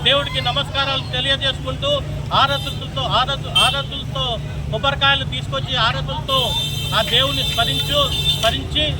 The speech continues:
మరియు అలాగే ఆ దేవుడి ఆశీస్సులు తీసుకొని మేము కూడా ఆ దేవుడి ఆశీస్సులతోటి ముందుకు దిగ్విజయంగా బయలుదేరుతున్నాము. కాబట్టి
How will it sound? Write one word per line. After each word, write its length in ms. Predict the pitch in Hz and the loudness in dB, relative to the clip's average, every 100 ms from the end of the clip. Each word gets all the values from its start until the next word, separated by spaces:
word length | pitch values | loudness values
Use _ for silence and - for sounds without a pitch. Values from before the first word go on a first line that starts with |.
| - - - - | -4 -4 -2 0
మరియు 260 | 262 277 247 202 | 2 2 0 0
అలాగే 260 | 214 262 262 | 2 2 2
ఆ 60 | 240 233 | 2 2
దేవుడి 220 | 262 262 226 | 2 4 2
ఆశీస్సులు 340 | 247 262 277 - | 2 -4 -6 -4
తీసుకొని 460 | 247 254 262 262 254 214 - - - - 214 | -4 -2 0 4 4 2 -2 -4 -2 0 4
మేము 200 | 269 285 | 2 2
కూడా 140 | - 254 226 | 0 2 4
ఆ 60 | 240 233 | 2 0
దేవుడి 240 | 226 269 254 233 | -2 0 0 0
ఆశీస్సులతోటి 680 | - - - - 247 233 226 - - - - | 0 -2 -4 -4 -2 2 2 0 -4 -6 -4
ముందుకు 300 | 254 277 269 - | -2 0 2 2
దిగ్విజయంగా 580 | 247 269 262 262 254 254 233 | 0 -2 2 2 4 2 4
బయలుదేరుతున్నాము. 760 | 220 262 262 254 285 254 277 294 - - - - | 4 4 2 4 4 2 2 0 -2 -4 -4 0
కాబట్టి 380 | 233 269 - | 2 4 2